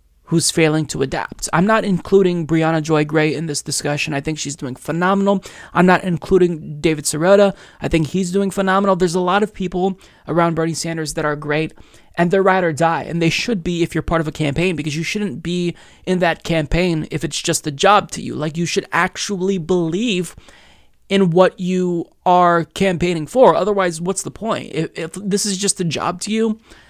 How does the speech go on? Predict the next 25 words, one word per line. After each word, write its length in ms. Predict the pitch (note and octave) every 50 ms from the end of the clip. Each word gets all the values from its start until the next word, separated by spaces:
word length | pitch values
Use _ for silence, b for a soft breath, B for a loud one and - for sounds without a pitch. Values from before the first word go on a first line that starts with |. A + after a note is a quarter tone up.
| b b b b
I 80 | - G3+
mean, 380 | G3+ G3+ F#3+ F#3 - G#3+ - G3 F#3+
what's 180 | F#3 F#3+ F3+ -
the 80 | -
point? 480 | B2+ - - A3 A#3 D#3 - - - - _ _ _ _ _ _ b b b b b b b b b b b b b b
So, 520 | - - - - A3 A3 G#3 G3+ F#3 F3 - - _ _ - - - - - - - - _ - - - _ _ _ _ _
you 100 | - A3
know, 260 | A3+ A3+ G#3 F#3+ - - _ _ _ _ _ _ _ _ _ _ _ -
after 680 | F#3+ G#3+ A3+ - - B3 B3 B3 B3 A#3+ A3 G3 - - -
Super 280 | - - - A3+ F#3+ F#3
Tuesday, 520 | - E3 D#3+ D#3 D#3+ D#3 D#3 D#3+ - -
to 160 | - - F3+
get 160 | F3 F3+ -
back 200 | - F#3+ F#3 -
to 80 | - F#3
that 200 | F#3+ F#3 F3+ -
point, 400 | - - E3 E3 E3+ E3 - - _ _ _ _ _ -
Bernie 440 | D#3 C3+ C#3+ G3 G3 A3 A#3+ A#3+ A#3
needed 320 | A3+ G#3 G3 F#3+ F#3 F3 -
to 180 | - F3+ D#3+
adapt, 580 | D#3 C#3 - - G2+ D2+ C2+ - - - - - _ _ _ _ -
and 100 | E3 F#3
he 80 | G3 F3+
never 260 | F3 E3+ D#3+ E3 C#3
adapted. 540 | C#3+ D3 - F2+ D2 - - - - -